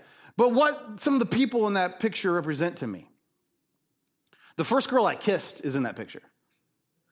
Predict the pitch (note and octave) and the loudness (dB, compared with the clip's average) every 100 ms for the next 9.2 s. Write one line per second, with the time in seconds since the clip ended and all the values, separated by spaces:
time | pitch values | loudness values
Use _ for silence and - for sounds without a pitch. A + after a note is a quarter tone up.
0 | _ - - - F#3 - F#3 D3+ C3 D3+ | _ -20 -10 -2 -2 0 0 0 0 0
1 | D3 C#3 - - _ B2 B2+ F3 G#2 - | 0 0 -4 -20 _ -2 2 2 0 -8
2 | A2 G#2 - - - - _ _ _ _ | -12 -12 -14 -18 -20 -20 _ _ _ _
3 | _ _ _ _ _ - - C#3 - A#3+ | _ _ _ _ _ -20 -10 -6 0 0
4 | - A#3 - G3+ F3 F#3 G3 G#3 F3+ E3+ | 2 0 0 0 0 2 0 0 0 2
5 | E3+ F#3+ G3+ - - - - F3 F#3 G3 | 2 2 -2 -14 -20 -14 -4 0 2 0
6 | E3+ D3+ C3+ A2+ A2+ D#3+ E3 E3 D#3+ E3 | 0 -2 -2 -4 -4 -2 0 0 0 -2
7 | C#3+ D3 C#3 B2+ B2+ G2 A2+ A2+ A#2 - | -4 -4 -4 -2 -4 -2 -4 -4 -6 -8
8 | - - - G3+ A#3+ A3+ G3+ D#3 - - | -8 -4 0 4 6 6 4 2 0 0
9 | - | -2